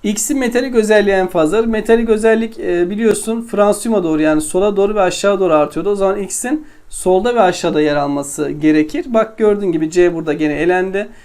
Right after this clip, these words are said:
Solda ve aşağıda olan X var. Sağda ve yukarıda olan Z var. Atom yarıçapı en küçük olan o. Dolayısıyla doğru cevabımız A seçeneği olur. Beşinci soruya bakalım. Yukarıdaki değişimler hangi seçenekte doğru olarak verilmiştir? Periyotta soldan sağa doğru, soldan sağa doğru gidildikçe atom yarıçapı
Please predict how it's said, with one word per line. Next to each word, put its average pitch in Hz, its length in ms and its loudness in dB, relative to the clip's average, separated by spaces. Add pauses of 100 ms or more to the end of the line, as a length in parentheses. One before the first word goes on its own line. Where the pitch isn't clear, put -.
(140)
Solda 196 460 0
ve 202 60 4
aşağıda 180 340 0
olan 151 220 0
X - 300 -8
var. 202 280 2
Sağda 175 480 0
ve 180 80 6
yukarıda 156 340 4
olan 147 220 0
Z 143 100 -8
var. 180 320 0
Atom 160 280 -2
yarıçapı 151 360 -4
en 151 120 -2
küçük - 260 -10
olan 135 240 -8
o. 196 200 -4 (380)
Dolayısıyla 151 440 -2
doğru 156 180 0
cevabımız 143 420 -6
A 147 200 -2
seçeneği 135 560 -12 (100)
olur. - 420 -16 (500)
Beşinci 233 300 -2
soruya 180 360 4
bakalım. 156 500 0 (480)
Yukarıdaki 220 480 4
değişimler 220 460 2
hangi 233 180 4
seçenekte 160 420 0
doğru 156 180 4
olarak 151 220 2
verilmiştir? 156 380 0
Periyotta 202 720 4
soldan 180 500 0
sağa 220 420 4
doğru, 156 320 0
soldan 165 560 -2
sağa 208 380 2
doğru 185 160 2
gidildikçe 180 440 -2
atom 202 280 -2
yarıçapı 202 640 -4